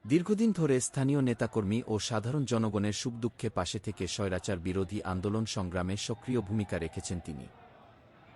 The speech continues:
যে কারণে তাকে বারবার কারাবরণ ও মারপিটের শিকার হতে হয়েছে। তার নেতৃত্বে আট আট যশোর চার আসনে বিএনপির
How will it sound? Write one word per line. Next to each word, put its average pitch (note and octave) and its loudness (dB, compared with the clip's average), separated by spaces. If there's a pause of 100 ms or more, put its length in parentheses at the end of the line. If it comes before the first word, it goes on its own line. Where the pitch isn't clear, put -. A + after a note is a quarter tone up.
(120)
যে C3 2
কারণে F#3+ 2
তাকে C3 0
বারবার F#2+ 4
কারাবরণ G2+ 2 (100)
ও A2 0
মারপিটের F#2+ 0
শিকার G#2+ -2
হতে F2+ -6
হয়েছে। D2 -8 (1040)
তার D#3 2
নেতৃত্বে D#3+ 0
আট B2 0
আট A2 2
যশোর A2+ 0
চার A#2 2
আসনে A2 0
বিএনপির A#2 0